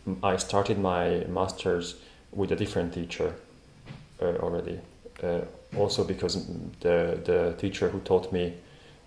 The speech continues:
uh, during my bachelor, uh, retired, so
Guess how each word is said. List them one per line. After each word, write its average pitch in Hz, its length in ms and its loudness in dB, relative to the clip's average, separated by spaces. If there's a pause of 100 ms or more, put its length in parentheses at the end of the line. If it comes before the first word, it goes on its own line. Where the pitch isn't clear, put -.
uh, 90 140 2
during 90 260 0
my 90 140 2
bachelor, 90 540 4 (460)
uh, 85 340 2
retired, 92 540 2 (300)
so 85 580 0